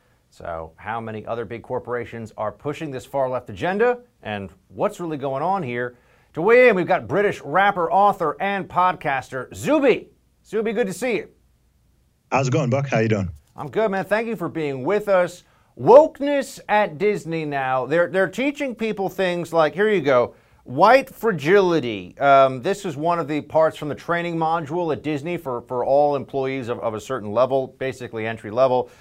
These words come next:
Speaker 1: Next, participants learn about white fragility and are asked to complete an exercise called How to Tell If You Have White Fragility. The program interprets beliefs such as, "I am a good person, I can't be racist, and I was taught to treat everyone the same,"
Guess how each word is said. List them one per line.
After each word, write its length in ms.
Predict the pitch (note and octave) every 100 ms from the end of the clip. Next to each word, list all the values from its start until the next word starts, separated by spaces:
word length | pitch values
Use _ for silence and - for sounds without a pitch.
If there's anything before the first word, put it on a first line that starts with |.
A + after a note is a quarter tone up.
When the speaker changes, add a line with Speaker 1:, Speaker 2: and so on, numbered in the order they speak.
| - _ _ -
Speaker 1:
Next, 300 | D3 G#3+ B3
participants 520 | - A3 A3 G3 G3+
learn 140 | G3+ G3
about 180 | F3+ C#3
white 320 | E3+ G#3+ G#3
fragility 460 | F3 B2+ F#3+ F#3+
and 100 | F#3
are 80 | D#3+
asked 320 | D#3 F#3 F#3
to 60 | E3+
complete 320 | D#3+ - F3
an 80 | D#3
exercise 600 | D#3+ E3 D#3+ D#3+ D3 D3
called 400 | - D3+ C#3+ C#3 _ _
How 200 | - A3
to 100 | B3+
Tell 280 | - A3+ A3
If 140 | -
You 140 | E3 D3
Have 420 | C3 B3+ D#4 F#3+
White 260 | D3+ B2
Fragility. 680 | C3+ A#2 C3+ B2+ A#2+ B2+ C3+ _ _ _ _
The 80 | -
program 480 | - B3 C#4+ D#4 C#4
interprets 380 | A#3 B3+ B3 B3
beliefs 360 | G3+ G#3+ G#3
such 200 | G#3 G3
as, 140 | F#3+ -
"I 200 | F3 A3
am 80 | A#3+
a 80 | A3
good 220 | G3 G#3
person, 540 | F#3+ G#3 G#3 D#3 C#3 -
I 140 | E3
can't 300 | F#3 G#3 G3+
be 100 | A3
racist, 640 | F3+ F3 F#3 F3+ D3+ D3 - _ - -
and 100 | D#3+
I 120 | A3+
was 120 | A#3
taught 240 | A3+ G#3+
to 60 | F3
treat 220 | E3 G3+
everyone 340 | G3 F#3+ F#3 E3
the 80 |
same," 580 | C#3 F3+ F#3 D#3+ D3 C#3